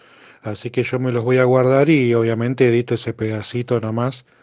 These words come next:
de que él se guarda algunas investigaciones para su archivo privado.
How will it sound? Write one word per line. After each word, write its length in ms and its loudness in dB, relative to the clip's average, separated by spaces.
de 200 -4
que 220 -4
él 100 -2
se 160 -6
guarda 760 -2
algunas 420 -2
investigaciones 840 -2
para 220 -6
su 140 -10
archivo 460 -2
privado. 560 4